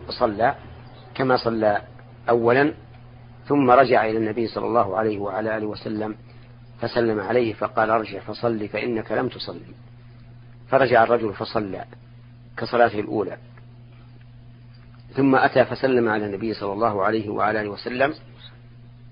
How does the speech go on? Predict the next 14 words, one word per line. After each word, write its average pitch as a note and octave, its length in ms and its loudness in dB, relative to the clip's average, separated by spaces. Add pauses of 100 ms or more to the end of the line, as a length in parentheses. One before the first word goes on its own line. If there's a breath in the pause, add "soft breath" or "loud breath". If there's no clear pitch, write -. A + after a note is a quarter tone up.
(500)
فقال A#2+ 300 4
له: A2 420 0
"ارجع A2+ 300 -2
فصل G#2 480 -4
فإنك G#2 420 -6
لم A#2 160 0
تصلي." - 420 -8 (1160)
وذلك B2 380 4
لأنه A#2 380 -2
كان C3+ 300 2
لا C#3+ 120 8
يطمئن A2+ 360 0
في G2 120 -12
صلاته، - 380 -8